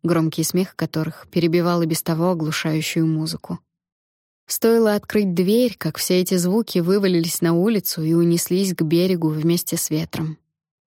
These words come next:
Внутри было жарко. Сано тут же почувствовал разницу между свежим соленым воздухом улицы и душным, пропахшим жареной курицей пабом. Он не был похож на тот, который далее посещала на Схиале.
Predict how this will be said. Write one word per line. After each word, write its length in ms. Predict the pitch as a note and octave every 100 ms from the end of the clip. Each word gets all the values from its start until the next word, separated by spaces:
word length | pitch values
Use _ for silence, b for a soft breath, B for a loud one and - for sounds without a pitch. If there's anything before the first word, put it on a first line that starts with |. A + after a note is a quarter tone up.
| _
Внутри 420 | - F3 F3+ F#3+ F3+
было 240 | F3 F3
жарко. 540 | E3 F3+ D#3+ - F3 - _ _ _ _ _ _ _
Сано 360 | - G#3 A#3
тут 260 | A#3+ A#3+ A3
же 100 | A3
почувствовал 680 | G#3 G#3+ - A#3 - G3 F#3+
разницу 520 | G3 G#3+ F#3 E3+ -
между 380 | E3 E3+ D#3+ E3
свежим 400 | E3 F#3 F#3+ F3+
соленым 420 | - E3+ F3 E3+
воздухом 540 | E3 F3 E3+ - D#3+ E3
улицы 520 | G#3+ A3+ F#3+ - D#3
и 120 | D3+
душным, 600 | D3+ E3+ A#3+ - F3+ F3
пропахшим 680 | - E3+ - G#3 - F3+ E3+
жареной 440 | F3+ F#3 F3 D#3+
курицей 580 | D#3+ E3+ E3+ F3+ - E3+ -
пабом. 460 | E3 E3 - E3 - _ _ _ _ _ _ _ -
Он 120 | B3
не 100 | D4
был 180 | B3 F3
похож 360 | E3+ G3 F#3+
на 120 | F#3+ F3+
тот, 260 | A3 A3
который 380 | - F3 F3+ F3
далее 400 | E3 F#3+ G3 F3+
посещала 640 | F3 E3 E3+ - E3 E3
на 100 | E3
Схиале. 640 | D#3+ - E3 D3+ D3+ D#3